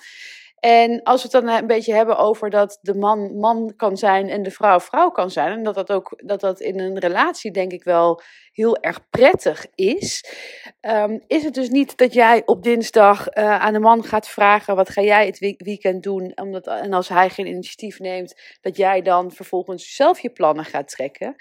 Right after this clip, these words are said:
Nee, in die vrouwelijke energie zitten is, is juist helemaal geen berichtje sturen. Dat is gewoon je plan trekken.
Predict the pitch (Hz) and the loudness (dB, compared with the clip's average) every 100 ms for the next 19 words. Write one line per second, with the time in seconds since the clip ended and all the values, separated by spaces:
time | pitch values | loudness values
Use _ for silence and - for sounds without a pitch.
0 | - - _ - 240 170 226 330 - - | -20 -20 _ -4 0 2 0 -4 -12 -20
1 | _ - 233 220 240 202 190 196 - 185 | _ -4 -4 -2 4 4 4 0 -2 -2
2 | 175 175 - 349 - 170 - 147 208 - | -2 -6 -4 -4 -2 -4 -2 -4 -4 -10
3 | - _ - 269 - - - 240 - 202 | -20 _ -4 -4 -2 -2 -2 -2 2 6
4 | 160 - - - 196 165 165 170 320 - | 6 4 -2 -8 -2 -2 2 2 2 2
5 | 190 180 170 170 180 - - - 180 156 | 0 0 -4 -4 -6 -10 -16 -14 -12 -4
6 | 160 240 - _ _ 269 269 220 - 190 | -2 -2 -8 _ _ -2 -2 -6 0 2
7 | 185 175 165 - 381 359 175 151 151 202 | 2 -2 0 4 2 2 -2 -2 0 -2
8 | - | -4